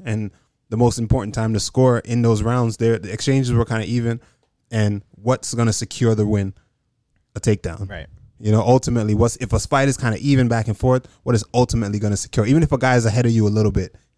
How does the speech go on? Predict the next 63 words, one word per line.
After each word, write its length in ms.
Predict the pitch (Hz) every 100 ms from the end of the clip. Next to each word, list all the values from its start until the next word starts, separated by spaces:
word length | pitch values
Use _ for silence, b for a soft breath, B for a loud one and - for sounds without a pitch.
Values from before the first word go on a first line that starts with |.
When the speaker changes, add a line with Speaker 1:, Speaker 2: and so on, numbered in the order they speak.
| _ _ -
Speaker 1:
he 80 | 131
can 100 | 147
be 100 | 135
ahead 220 | 120 131
of 60 |
you. 140 | 120 110
Say 200 | 123 131
he's, 240 | 120 104
like, 200 | 110 101
ahead 240 | 95 127 127
of 60 |
you 120 | 110
by 220 | 104 107 104
not 120 | 151
even 160 | 170
a 40 | 139
little 180 | 143 120
bit, 100 | 98
a 60 |
lot. 240 | 90 113 - _ _ _ _ _ _
Speaker 2:
Ten, 200 | 117 120
fifteen 340 | 131 113 120
punch, 240 | 117 117 71
like, 140 | 98 95
what, 240 | 98 -
strikes 400 | - 120 123 -
or? 160 | 107 113
Speaker 1:
Strikes, 500 | - 143 117 - -
whatever. 240 | 127 120
Speaker 2:
Yeah. 60 | 98
Speaker 1:
Say, 280 | 107 127 117
say 200 | - 135
he's 120 | 139
ahead 200 | 120 131
of 40 | 123
you 120 | 117
by 240 | 110 107
fucking 420 | - 113 113 104 98
fifteen 460 | 135 123 - 117
significant, 600 | 107 113 113 95 107 104
significant 480 | - 123 113 104 98
strikes. 340 | - 104 - - _ _ _ _ _ -
Put 140 | 139
him 100 | 139
on 60 | 127
his 120 | 110
back. 300 | 101 104 -
Boom. 360 | 110 123 107 95
Speaker 2:
That's 180 | 101 -
even. 220 | 110 92
Speaker 1:
Just 200 | 120 -
like 180 | 110 101
that, 200 | 104 -
you 100 | 104 101
evened 280 | 107 107 104
it 60 |
up 180 | 98 90
or 80 | 90
Speaker 2:
Right. 60 | 98
Speaker 1:
stole 320 | - 104 98
a 60 |
round. 240 | 98 92 110
Speaker 2:
Mm. 260 | 120 104